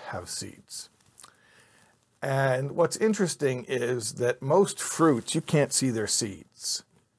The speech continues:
unless you cut it open. Like, if you take an apple and you hold it up to a light, you think you could see through and see the seeds? Never. No, no way. Take a,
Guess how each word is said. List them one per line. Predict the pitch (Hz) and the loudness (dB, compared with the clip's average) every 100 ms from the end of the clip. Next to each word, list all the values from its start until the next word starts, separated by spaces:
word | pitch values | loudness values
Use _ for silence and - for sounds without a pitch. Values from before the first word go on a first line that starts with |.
| _ _ | _ _
unless | 123 120 - | -6 -4 -4
you | 101 | -8
cut | - 151 | 2 2
it | 110 | 4
open. | 117 107 - - _ _ _ _ _ _ | 0 -2 -8 -20 _ _ _ _ _ _
Like, | - 113 101 | -6 -6 -6
if | 127 | -6
you | 135 | 2
take | 196 190 | 2 2
an | 113 - | -4 -4
apple | 131 131 - 87 _ _ _ _ _ _ _ _ _ _ _ _ _ _ _ _ _ _ | 0 0 -2 -14 _ _ _ _ _ _ _ _ _ _ _ _ _ _ _ _ _ _
and | 120 | -4
you | 113 | 2
hold | 139 143 | 4 4
it | 131 | 2
up | 143 _ | 0 _
to | 117 | -4
a | 95 | -4
light, | 104 107 113 - _ _ _ _ _ _ _ _ _ _ _ _ _ | -2 -2 -2 -4 _ _ _ _ _ _ _ _ _ _ _ _ _
you | 104 | -6
think | 143 | -4
you | 135 | -4
could | 135 101 | -6 -4
see | - 135 | -2 -2
through | 135 123 123 123 135 - _ _ _ | -4 -2 0 2 0 -8 _ _ _
and | 104 101 | -10 -6
see | 123 | -4
the | 107 | -4
seeds? | - 117 131 123 - - _ _ _ _ _ _ | -4 -2 -4 -4 -8 -10 _ _ _ _ _ _
Never. | - 143 101 - - _ | -2 0 -2 -6 -20 _
No, | 113 - - | -10 -10 -10
no | 123 104 | -6 -4
way. | - - _ _ _ - - - - - _ _ | -6 -12 _ _ _ -20 -20 -20 -20 -20 _ _
Take | - 185 | 6 6
a, | 147 135 127 117 | 6 6 6 2